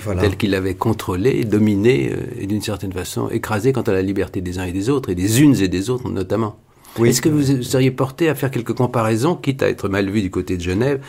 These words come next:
Speaker 2: avec certaines théocraties contemporaines, je pense par exemple à l'Iran ou à l'Afghanistan ?
Speaker 1: Ça pose la question de la théocratie, bien entendu, et du gouvernement théocratique. Ça pose la question aussi, on pourrait la, la mettre sur un, un, un plan presque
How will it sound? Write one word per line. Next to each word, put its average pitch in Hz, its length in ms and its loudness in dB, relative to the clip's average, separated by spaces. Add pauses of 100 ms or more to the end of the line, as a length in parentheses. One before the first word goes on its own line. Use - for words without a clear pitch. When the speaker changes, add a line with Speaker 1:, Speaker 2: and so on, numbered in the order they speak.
(300)
Speaker 2:
avec 104 260 0
certaines 107 440 0
théocraties 110 640 0
contemporaines, 104 640 -2
je 98 80 -4
pense 98 200 -6
par 101 100 -6
exemple 98 320 -4
à - 20 -2
l'Iran 110 360 0
ou 101 100 2
à 98 40 0
l'Afghanistan ? 98 640 -4 (520)
Speaker 1:
Ça - 160 -4
pose 92 220 0
la 95 100 2
question 104 420 0
de 95 60 2
la 87 80 2
théocratie, 107 680 0
bien 92 200 0
entendu, 101 500 -2
et - 40 -2
du 92 100 -2
gouvernement 95 400 2
théocratique. 98 580 -2
Ça - 160 -2
pose 139 300 0 (340)
la 123 100 2
question 147 380 0
aussi, 147 220 0
on 143 80 4
pourrait 127 180 0
la, 117 180 2
la 110 120 -2
mettre 120 180 -2
sur 113 120 -6
un, 107 500 -2
un, 98 40 -8
un 104 60 -4
plan 117 220 -4
presque - 360 -4